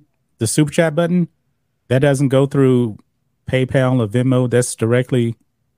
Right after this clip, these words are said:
right here on YouTube. You can donate, um,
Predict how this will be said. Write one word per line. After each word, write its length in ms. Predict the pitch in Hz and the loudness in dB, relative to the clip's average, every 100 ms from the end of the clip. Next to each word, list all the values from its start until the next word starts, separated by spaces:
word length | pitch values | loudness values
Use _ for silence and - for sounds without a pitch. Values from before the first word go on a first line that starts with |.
| _ _ _ - | _ _ _ -2
right 160 | 117 | 0
here 120 | 131 123 | 2 2
on 100 | 117 | 0
YouTube. 420 | 131 131 143 127 | -2 -2 -2 -2
You 60 | 113 | -4
can 280 | - 120 | -2 -2
donate, 500 | 113 117 113 113 110 | 0 0 0 -2 -4
um, 400 | 110 107 107 107 | -4 -4 -6 -8